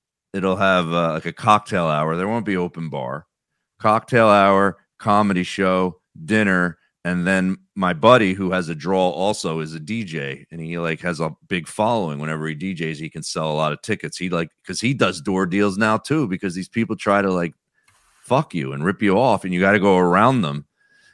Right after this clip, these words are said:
So it's like, uh, so we just go in and we do our own thing, like,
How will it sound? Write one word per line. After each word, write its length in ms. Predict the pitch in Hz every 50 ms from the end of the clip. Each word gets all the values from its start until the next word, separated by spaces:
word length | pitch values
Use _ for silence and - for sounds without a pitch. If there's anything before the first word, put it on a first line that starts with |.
| _ _ _ -
So 360 | - - - 101 92 92 92
it's 200 | 90 - - -
like, 340 | 98 98 92 90 90 87 _ - _ _ _ _ -
uh, 380 | 90 92 90 90 87 87 82 - - _ _ _ _ _ _ _ _ _ _ _ _ _ _
so 180 | - - 101 95
we 180 | 95 110 120
just 240 | 117 135 123 95 -
go 240 | 120 120 110 104 104
in 120 | 113 117
and 120 | 113 107 104
we 80 | 104
do 240 | 90 82 107 107 101
our 240 | 98 95 98 95 - -
own 360 | 104 110 117 120 123 120 101
thing, 440 | - - 120 123 127 120 110 98 92
like, 300 | 92 90 90 87 -